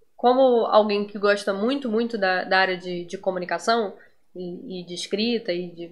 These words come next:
de fala, dos dois campos, eu acho que a, a, o que vai dizer se tá adequado ou não é sempre o propósito que cumpre. E eles não vão nessas palestras dar aula de filosofia.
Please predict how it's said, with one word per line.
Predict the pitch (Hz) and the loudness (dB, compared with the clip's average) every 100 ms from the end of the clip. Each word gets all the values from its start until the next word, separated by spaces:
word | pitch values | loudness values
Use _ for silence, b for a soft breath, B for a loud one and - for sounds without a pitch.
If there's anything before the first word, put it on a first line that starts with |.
| 170 | -16
de | 175 | -2
fala, | 214 226 202 175 | 4 6 4 0
dos | 175 | -4
dois | 170 196 | -6 -6
campos, | 196 226 240 - 190 _ b b b _ | -2 -2 -2 -6 -18 _ b b b _
eu | 185 | 4
acho | 208 226 240 | 6 6 0
que | - 254 247 - - _ _ _ - | -4 -2 -2 -4 -10 _ _ _ -2
a, | 226 226 214 | 2 2 4
a, | 202 180 - - - | 4 2 -2 -12 -8
o | 214 | -8
que | - 269 | -2 0
vai | 269 269 | 4 4
dizer | 226 233 220 208 185 190 | 4 0 4 4 4 0
se | - 214 | -10 4
tá | 208 | 6
adequado | 196 190 - 190 185 | 6 4 4 4 4
ou | 180 | 0
não | 190 247 262 - | 0 2 0 -2
é | |
sempre | 220 240 240 285 | 2 2 2 0
o | |
propósito | 277 294 294 240 240 262 | 2 2 6 6 4 -2
que | - | -10
cumpre. | - 254 214 - - b b _ | -4 -4 -2 -6 -10 b b _
E | 220 | 2
eles | 226 254 | 4 4
não | 254 330 320 | 2 4 4
vão | 254 | 4
nessas | 226 214 220 | 4 0 -4
palestras | - 190 196 277 302 - - - - b b b | 2 2 4 2 -2 -10 -12 -12 -18 b b b
dar | 208 233 277 | 6 8 10
aula | 240 247 285 | 8 8 4
de | 247 | 2
filosofia. | 294 277 302 302 214 - | -2 -2 0 0 0 -2